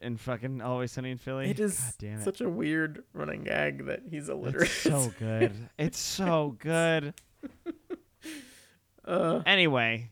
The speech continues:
Speaker 1: we gotta finish
Speaker 2: man.
Speaker 1: up this episode.
Speaker 2: We're, we're right there. Jorge's
Speaker 1: Yeah, I know.
Speaker 2: Jorge's part of the episode is very short.
Speaker 1: Okay.
Speaker 2: Uh, short but sweet.
Speaker 1: Gotcha.
Speaker 2: So now Buzz is like, "Oh yeah, you were super hot as Ginger. Like, I wish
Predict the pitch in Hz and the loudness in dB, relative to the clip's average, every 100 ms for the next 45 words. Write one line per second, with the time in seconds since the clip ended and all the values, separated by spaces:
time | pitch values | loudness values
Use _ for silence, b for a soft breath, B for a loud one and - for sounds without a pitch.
0 | - 160 170 160 180 165 143 143 - 120 | -4 2 4 4 0 0 0 0 -2 -4
1 | 113 95 - 95 90 202 190 110 202 190 | -6 -6 -8 -6 4 6 6 4 4 6
2 | 170 156 - 107 123 - _ _ - 180 | 6 4 0 -4 -4 -10 _ _ 0 4
3 | 165 147 131 123 127 156 123 151 208 190 | 8 6 4 -2 2 4 6 6 8 10
4 | 185 180 160 170 139 131 117 107 104 101 | 12 12 10 8 6 6 4 -4 -4 -6
5 | 107 - - _ - 139 147 98 78 b | -6 -6 -10 _ -6 -4 -4 -8 -14 b
6 | b _ - 107 - 170 156 135 131 131 | b _ 0 0 2 6 6 4 0 -2
7 | 101 _ _ - 123 147 147 143 120 104 | -2 _ _ -4 4 8 8 6 2 -6
8 | 90 _ - - 160 160 160 156 151 147 | -8 _ -10 0 0 2 2 4 4 2
9 | - _ _ 139 135 175 170 151 147 131 | -2 _ _ -2 4 6 6 4 2 2
10 | 131 127 123 - 196 185 185 156 135 156 | 2 2 2 0 2 4 6 4 4 0
11 | 135 120 113 - - 131 135 127 - 113 | 2 0 -2 -6 0 4 6 6 4 2
12 | 113 156 139 143 139 143 _ _ _ _ | 2 0 4 4 4 2 _ _ _ _
13 | _ _ - 113 - 151 139 123 | _ _ -4 -4 0 4 6 4